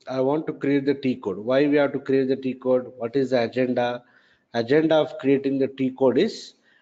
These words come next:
I need to skip this screen. I need to skip this screen. I need to bypass this screen, so that when I give the T code, directly it has to what? Take me to the screen where I can maintain the data. Means end user need not remember the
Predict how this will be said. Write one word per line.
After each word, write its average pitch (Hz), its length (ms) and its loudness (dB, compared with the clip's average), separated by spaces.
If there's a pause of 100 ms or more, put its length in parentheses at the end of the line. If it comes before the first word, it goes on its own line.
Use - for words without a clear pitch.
(140)
I 127 180 2
need 180 260 0
to 156 180 4
skip 170 480 -4
this 156 220 0
screen. 98 420 -2 (560)
I 127 160 0
need 143 260 -2
to 151 80 0
skip - 420 -2
this 139 220 -2
screen. 98 520 -2 (240)
I 117 100 -4
need 139 220 0
to 143 80 2
bypass 156 640 2
this 127 200 -6
screen, 107 400 0
so 120 180 2
that 175 320 0 (320)
when 131 180 2
I 135 100 4
give 160 260 4
the 175 80 4
T 170 220 -2
code, - 280 0
directly 165 500 2
it 147 120 -4
has 143 260 -4
to 139 300 -2
what? 117 340 -6 (200)
Take 143 240 0
me 143 100 -2
to 143 100 -6
the 127 120 -2
screen 151 560 0 (380)
where 156 240 4
I 147 80 4
can 139 240 -2
maintain 143 520 2
the 127 80 -2
data. 104 400 -4 (100)
Means 165 380 -6
end 135 200 0
user 175 320 4
need 151 200 2
not 160 240 2
remember 160 500 2
the 240 260 -2